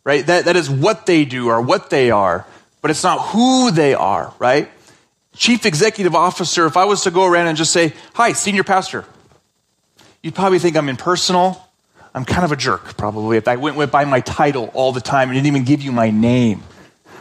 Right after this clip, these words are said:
right? So there's a sense of, of impersonal. There's a sense of, of a title. There, there's a sense of understanding what they are. There's a spiritualness to them. There's a,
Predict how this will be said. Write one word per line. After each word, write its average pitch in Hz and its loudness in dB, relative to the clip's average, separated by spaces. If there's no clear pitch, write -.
right? 147 0
So 175 -2
there's 175 2
a 165 -2
sense 208 0
of, 156 2
of 135 0
impersonal. 185 0
There's 156 0
a 147 0
sense 165 0
of, 139 0
of 113 -2
a 113 0
title. 196 2
There, 170 2
there's 165 0
a 165 0
sense 214 0
of 180 0
understanding 180 2
what 196 0
they 175 4
are. 170 4
There's 170 2
a - 0
spiritualness 185 0
to 180 2
them. 175 0
There's 151 0
a, 131 2